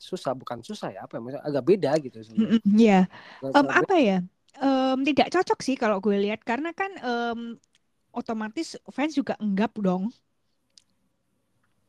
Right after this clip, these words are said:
Speaker 1: Iya, contoh misal, eh, Melbourne gitu. Melbourne, eh,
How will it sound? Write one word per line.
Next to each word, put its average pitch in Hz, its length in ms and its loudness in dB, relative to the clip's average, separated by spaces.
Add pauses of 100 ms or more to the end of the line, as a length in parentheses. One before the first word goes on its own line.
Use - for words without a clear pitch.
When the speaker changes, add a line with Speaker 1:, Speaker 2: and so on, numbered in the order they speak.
(1000)
Speaker 1:
Iya, 170 240 -2
contoh 175 560 2
misal, 180 640 -6
eh, 151 640 -4
Melbourne 160 640 -2
gitu. 120 240 -20
Melbourne, 160 560 -12
eh, 135 280 -10